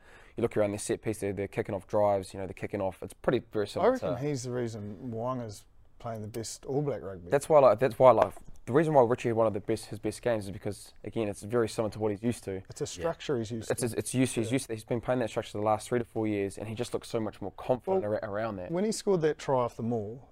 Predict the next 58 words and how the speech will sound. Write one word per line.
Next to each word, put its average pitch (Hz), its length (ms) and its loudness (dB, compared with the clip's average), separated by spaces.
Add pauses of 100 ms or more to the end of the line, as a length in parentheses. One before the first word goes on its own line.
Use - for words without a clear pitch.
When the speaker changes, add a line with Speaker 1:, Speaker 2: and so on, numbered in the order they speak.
Speaker 2:
that 196 160 2
was 220 140 -2
instinctive, 135 600 -6
'cause 123 160 -4
they 170 140 4
were 170 100 4
going 143 220 2
the 127 120 -4
other 120 140 -2
way, 113 180 -2
and 120 120 -8
he, 151 200 0
he 151 140 -2
drifts 151 300 -2
around 127 180 -2
and 127 360 -6
he - 60 -14
shows - 180 2
Speaker 1:
That 156 60 4
Speaker 2:
and 143 80 -4
goes. 135 160 0 (300)
Then 143 100 0
they 143 120 2
go 175 160 6
to 196 80 2
the 151 100 0
T 151 220 0
V 147 160 0
camera. 117 420 -10
Speaker 1:
Mm-hmm. 95 140 -10 (200)
Speaker 2:
Fozzie 160 300 4
looks 151 240 -2
down 131 280 0
at 131 80 -10 (120)
Bradmore, 123 380 -2
and 113 80 -8
Bradmore's 117 360 -4
smiling. 107 440 -6
You 107 100 -10
Speaker 1:
That 117 60 4
Speaker 2:
know, 123 60 10
Speaker 1:
was 120 100 6
a - 20 0
Speaker 2:
like, 139 100 -4
Speaker 1:
Crusaders 110 460 -2
move. 98 200 -2
Speaker 2:
yeah. 185 180 8
Speaker 1:
We 175 60 2
had 117 100 4
a - 20 0
Crusaders 113 420 6
move 107 100 2
Speaker 3:
Brad 185 120 4
Speaker 1:
around 185 80 0
Speaker 3:
Moore's 202 140 6
Speaker 1:
that. 147 40 0
Speaker 3:
always 131 200 2
smiling. - 420 -6